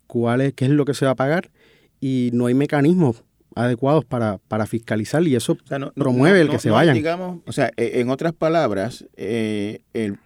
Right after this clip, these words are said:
Speaker 2: plan médico establece las tarifas de acuerdo a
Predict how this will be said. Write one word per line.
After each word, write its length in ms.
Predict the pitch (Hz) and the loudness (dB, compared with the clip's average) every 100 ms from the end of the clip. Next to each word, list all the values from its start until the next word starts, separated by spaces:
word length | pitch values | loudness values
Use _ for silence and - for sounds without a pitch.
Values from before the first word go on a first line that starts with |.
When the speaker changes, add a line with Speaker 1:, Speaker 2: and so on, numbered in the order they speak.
| _ | _
Speaker 2:
plan 280 | 117 131 147 | -2 -2 0
médico 600 | 165 165 135 127 117 - | -2 -2 -2 -2 -4 -4
establece 720 | - - - 95 110 131 147 | -10 -10 -6 -4 -2 -2 -2
las 140 | 139 | -4
tarifas 680 | - 135 147 123 98 107 - _ _ _ _ _ _ _ _ _ _ | -4 -4 -4 -4 -6 -8 -12 _ _ _ _ _ _ _ _ _ _
de 120 | 113 | -14
acuerdo 420 | 92 107 117 135 | -8 -4 -2 0
a 300 | 120 127 160 | 0 -2 -4